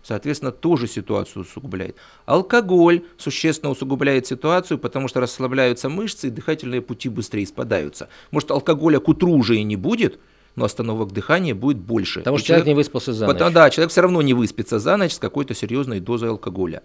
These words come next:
Speaker 1: И, может быть, потом его в крови-то ничего не обнаружат, а он заснет за рулем. То есть здоровый образ жизни — это прежде всего для людей.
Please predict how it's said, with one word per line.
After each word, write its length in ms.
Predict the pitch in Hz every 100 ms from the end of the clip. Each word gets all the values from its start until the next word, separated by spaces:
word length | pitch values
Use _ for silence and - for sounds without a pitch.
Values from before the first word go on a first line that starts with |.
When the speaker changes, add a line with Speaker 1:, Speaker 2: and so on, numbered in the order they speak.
| _ _ _ -
Speaker 1:
И, 60 |
может 200 | 123 120
быть, 120 | 120 -
потом 260 | 117 127
его 120 | 123
в 40 | 107
крови-то 360 | - 123 107 107
ничего 260 | 101 117
не 100 | 104
обнаружат, 520 | 104 104 127 214 151 -
а 100 | 113
он 140 | 123
заснет 320 | 123 98 113 101
за 80 |
рулем. 280 | 95 82 71 _ _ _ _ _ _ _ _ -
То 60 |
есть 160 | 160 - - -
здоровый 560 | - 131 180 190 156 143
образ 360 | 147 127 127
жизни — 340 | 120 180 175 135
это 140 | -
прежде 420 | 120 147 147 113 110
всего 340 | - 113 151
для 320 | 110 107 113 -
людей. 360 | 95 85 80